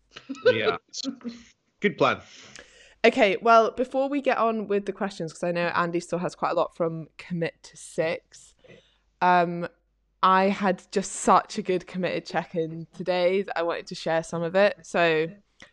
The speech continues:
Speaker 2: proudest moment of the week was realizing my happiness is not linked to my body size. E G,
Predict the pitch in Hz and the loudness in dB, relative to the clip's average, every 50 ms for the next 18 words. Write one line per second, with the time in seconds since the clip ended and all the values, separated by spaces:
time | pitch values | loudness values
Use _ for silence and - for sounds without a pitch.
0 | _ - - - - 262 240 247 254 262 - 247 214 196 196 175 - 170 - 160 | _ -20 -8 0 4 6 6 6 4 2 0 0 2 2 0 0 -2 -4 -6 -6
1 | 156 160 156 160 165 - _ - 165 156 151 151 156 - - 170 185 190 196 208 | -4 -2 -2 -2 -4 -6 _ 0 2 2 2 2 0 -4 -2 2 2 4 4 4
2 | 208 208 208 208 196 190 190 185 185 - - 185 185 - 185 175 170 165 170 - | 4 2 0 -2 -4 -4 -4 -4 -4 -6 -8 -8 -8 -8 -8 -8 -8 -8 -10 -10
3 | - 180 170 165 170 170 175 196 214 - - 196 185 175 - - - - 175 160 | -10 -10 -10 -8 -8 -6 -4 -2 -4 -4 -4 -4 -4 -4 -4 -6 -8 -6 -4 -2
4 | 160 160 - 165 156 147 143 147 - - 143 131 127 - - 95 185 208 - - | -2 -2 -2 -2 -2 -2 -4 -8 -6 -4 -2 0 0 0 -2 -4 -6 -8 -12 -16
5 | _ _ _ _ _ _ _ _ _ - - 185 196 196 185 - 180 160 147 147 | _ _ _ _ _ _ _ _ _ -8 -6 -4 -4 -4 -4 -4 -4 -2 -2 -2
6 | 147 147 151 | -2 -2 -4